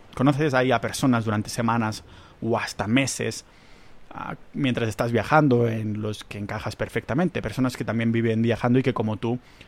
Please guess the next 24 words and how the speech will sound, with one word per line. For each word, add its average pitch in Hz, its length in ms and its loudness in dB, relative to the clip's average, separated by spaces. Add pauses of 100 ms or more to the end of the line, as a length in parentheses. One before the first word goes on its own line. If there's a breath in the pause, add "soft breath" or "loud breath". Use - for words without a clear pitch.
se - 140 -6
ponen 123 320 4
ese 127 240 0
petardo 113 480 2
en 110 80 -2
el 104 140 -4
culo 127 320 -2
para 104 180 -6
salir 110 340 -4
de 104 80 0
los 98 120 -4
sitios 107 500 -2 (640 loud breath)
antes 110 640 -4 (240)
de 104 160 -4
encapsularse 104 680 -2
en 101 120 -4
la 98 80 -2
rutina. - 420 -8 (720)
Una 175 160 6
rutina 180 320 4
que 135 100 0
temen 165 300 4
porque 120 280 -2
tienen 139 400 0